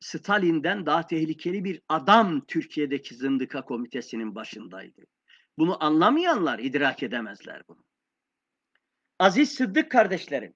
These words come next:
taziyename, Hafız Ali abi şehit edildi. İnna lillah ve inna ileyhi raciun. Her çeşit musibet karşısında söylediğimiz söz şudur.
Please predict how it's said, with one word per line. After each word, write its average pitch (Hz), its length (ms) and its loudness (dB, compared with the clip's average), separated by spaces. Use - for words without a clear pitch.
taziyename, 120 840 -4
Hafız 120 340 -10
Ali 117 180 -8
abi 110 180 -8
şehit 117 320 -10
edildi. 98 400 -16
İnna 330 360 10
lillah 220 760 8
ve 180 140 4
inna 165 280 2
ileyhi 135 340 -2
raciun. 113 420 -10
Her 208 340 10
çeşit - 380 -4
musibet 143 480 -4
karşısında 120 540 -8
söylediğimiz 143 680 -2
söz 160 280 -6
şudur. - 480 -12